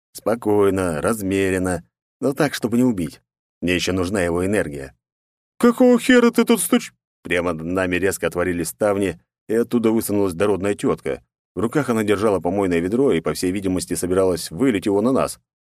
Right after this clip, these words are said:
"Ой!" — пискнула она и сразу подалась назад, увидев разбитое в кашу лицо капитана. И меня с улыбкой до ушей. "Я просто это, вдруг кто стучит, а тут вы. Все хорошо, да?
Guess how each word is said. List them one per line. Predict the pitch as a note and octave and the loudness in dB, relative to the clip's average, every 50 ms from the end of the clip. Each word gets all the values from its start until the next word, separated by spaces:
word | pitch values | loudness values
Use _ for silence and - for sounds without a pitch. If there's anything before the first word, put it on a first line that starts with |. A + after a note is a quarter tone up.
| _ - | _ 2
"Ой!" — | A3+ A3 F#3+ G3+ A#3 A3 E3 - _ _ _ _ _ | 4 6 6 8 6 4 2 -4 _ _ _ _ _
пискнула | - F2+ E2 - - D#2+ D2+ D2 D2 D2 | -8 -6 -6 -6 -6 -6 -4 -2 -2 -2
она | D#2+ F#2+ F#2+ F2+ - _ _ _ _ _ - | 0 0 -2 -2 -4 _ _ _ _ _ -8
и | G2+ | -6
сразу | - - C3 B2+ A#2 A2 G#2 | -2 0 2 2 2 0 -2
подалась | - G#2+ F#2+ G#2 G#2+ G#2 F#2 - | -2 0 0 2 2 2 0 -2
назад, | A2+ A#2+ C3+ A#2 D#2+ - | -4 -2 0 -2 -2 0
увидев | D#2 E2+ E2+ D#2 D#2 - | -2 -2 -2 -4 -6 -4
разбитое | E2 E2 E2 E2+ F#2 D#2+ D#2 D2+ D2 | -4 -6 -4 -4 -6 -4 -4 -4 -4
в | - | -2
кашу | - F#2 E2 - D#2+ | -2 -4 -2 -2 -6
лицо | D#2+ D#2+ - F2 D#2+ | -8 -4 -4 -6 -6
капитана. | - E2 - - - F2+ D2 C#2 B1+ - _ _ _ _ _ _ _ _ - | -6 -10 -8 -4 -2 -2 -2 -2 -6 -10 _ _ _ _ _ _ _ _ -4
И | - A2+ | 0 0
меня | C#3+ D3 C#3 B2 A2 G#2+ G2+ | 2 2 2 2 2 0 0
с | - - | -2 -2
улыбкой | G2 F#2+ F2 E2 - - E2+ | 0 0 -2 -2 -4 -6 -2
до | D#2+ E2+ | -2 -2
ушей. | D#2+ - - E2 D#2 C#2+ - _ _ _ _ _ _ _ _ _ _ - | -2 -2 -2 -2 -2 -2 -6 _ _ _ _ _ _ _ _ _ _ 0
"Я | G3+ G#3+ G#3+ G#3+ | 2 4 4 4
просто | G#3 - A3 - - A#3 | 4 2 0 2 4 6
это, | A3+ G#3 G3 F#3 E3 D#3+ D#3+ E3 _ _ _ _ _ _ _ - | 6 6 6 6 4 4 4 0 _ _ _ _ _ _ _ -2
вдруг | G3+ G#3+ A#3+ C4 A#3+ | 0 2 4 2 2
кто | - - G3 | 2 0 -2
стучит, | F3+ - A#3 - - F3 F#3 G3 - - _ _ _ _ _ | 2 0 0 0 2 0 0 -2 -2 -6 _ _ _ _ _
а | - - G#3+ | -2 0 2
тут | - A3+ - | 2 2 2
вы. | D3 E3+ F#3+ G3 G#3 G3 - _ _ - - - _ | 4 2 4 4 2 -2 -4 _ _ -20 -20 -20 _
Все | - - A3 | 0 0 0
хорошо, | G3+ - A#3+ A3+ - C4 B3 | 4 4 2 4 4 4 4
да? | F#3 G#3 A3+ A3 A3+ G#3+ | 6 6 6 6 4 2